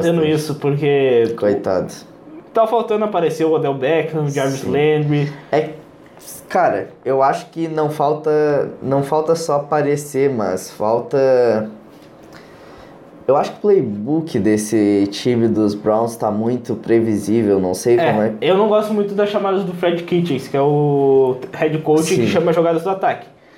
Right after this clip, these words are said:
Speaker 1: Então isso daí já não me agrada muito. Eu acho que tem que rever isso pra temporada que vem, porque,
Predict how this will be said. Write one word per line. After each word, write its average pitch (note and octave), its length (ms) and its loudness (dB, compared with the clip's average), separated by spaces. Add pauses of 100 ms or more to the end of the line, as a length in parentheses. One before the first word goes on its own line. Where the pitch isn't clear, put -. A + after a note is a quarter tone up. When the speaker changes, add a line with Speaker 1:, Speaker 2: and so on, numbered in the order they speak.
(180)
Speaker 1:
Então D#3+ 180 2
isso D3 220 -2
daí D#3 280 2
já E3 300 0
não E3 120 -2
me E3+ 100 0
agrada D#3+ 340 0
muito. C#3+ 300 -2
Eu A#2+ 40 0
acho A#2+ 240 -2
que D3 520 0 (100)
tem D3+ 140 0
que - 100 -8
rever D#3 260 2
isso C#3+ 220 -2
pra D#3 160 -2
temporada D3+ 420 0
que D#3 120 -2
vem, D3 420 -2 (220)
porque, - 400 0